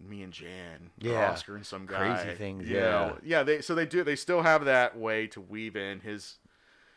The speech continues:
Speaker 1: his words over things
Speaker 2: Yeah.
Speaker 1: that he's not really thinking about, like Jim and Pam.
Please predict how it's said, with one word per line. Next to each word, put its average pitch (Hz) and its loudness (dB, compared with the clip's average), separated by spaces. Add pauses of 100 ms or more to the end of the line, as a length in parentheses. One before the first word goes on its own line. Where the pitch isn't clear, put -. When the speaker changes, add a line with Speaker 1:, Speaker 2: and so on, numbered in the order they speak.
(160)
Speaker 1:
his 113 -6
words 107 -4
over 101 -6 (320)
things 113 -6
Speaker 2:
Yeah. 107 -2
Speaker 1:
that 95 -6 (100)
he's 120 -10
not 135 0
really 120 -2
thinking 117 -10
about, 98 -4
like 87 -12
Jim 80 -18
and 87 -14
Pam. 82 -10